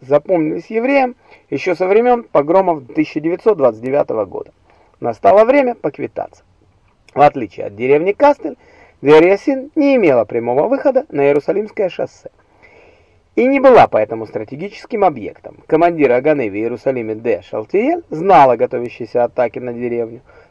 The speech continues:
Сохранилось его письмо Раанану и Затлеру от седьмого апреля, в котором он одобряет операцию, но рекомендует не взрывать дома.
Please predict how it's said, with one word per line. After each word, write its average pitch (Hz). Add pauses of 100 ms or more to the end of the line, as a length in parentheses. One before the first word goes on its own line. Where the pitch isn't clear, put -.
(100)
Сохранилось 226
его 240
письмо 214
Раанану 143
и 190
Затлеру 165
от -
седьмого 131
апреля, 123 (240)
в -
котором 143
он 254
одобряет 160
операцию, 107 (420)
но 170
рекомендует 240
не 233
взрывать 131
дома. 101